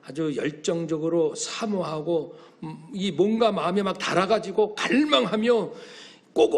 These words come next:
얻어야겠다라는 그러한 마음, 찾는 마음. 시편 이십칠 편 팔 절에서 시인은,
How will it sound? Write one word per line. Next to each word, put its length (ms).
얻어야겠다라는 1160
그러한 680
마음, 400
찾는 540
마음. 400
시편 560
이십칠 420
편 480
팔 160
절에서 440
시인은, 640